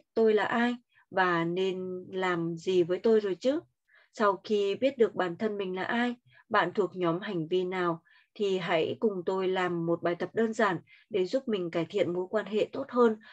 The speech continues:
với những người xung quanh nhé. Hãy vẽ một bảng chia, chia thành bốn cột, số thứ tự, họ và tên,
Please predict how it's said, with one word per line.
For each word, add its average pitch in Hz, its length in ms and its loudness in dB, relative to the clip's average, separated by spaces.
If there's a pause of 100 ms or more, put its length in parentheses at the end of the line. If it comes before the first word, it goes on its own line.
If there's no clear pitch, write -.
(180)
với 185 160 4
những 214 180 -4
người 196 140 0
xung 185 200 -8
quanh 180 240 -2
nhé. 185 300 -2 (400)
Hãy - 240 0
vẽ 226 200 6
một 254 240 -2
bảng 185 260 -2 (300)
chia, 190 320 0 (200)
chia 254 220 6
thành 185 300 0
bốn 175 200 0
cột, 214 220 6 (380)
số 185 380 2
thứ 220 200 2
tự, 247 200 2 (460)
họ - 500 0
và 196 160 -4
tên, 233 380 6